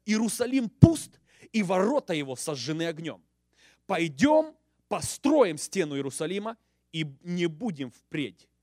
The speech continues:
в таком уничижении». Видите, да?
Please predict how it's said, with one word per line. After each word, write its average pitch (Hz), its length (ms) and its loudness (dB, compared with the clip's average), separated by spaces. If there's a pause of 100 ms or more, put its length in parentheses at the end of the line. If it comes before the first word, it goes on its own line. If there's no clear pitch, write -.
(100)
в - 80 -20
таком 120 480 -10 (280)
уничижении». 101 680 -20 (1080)
Видите, 254 320 -6
да? 190 220 -10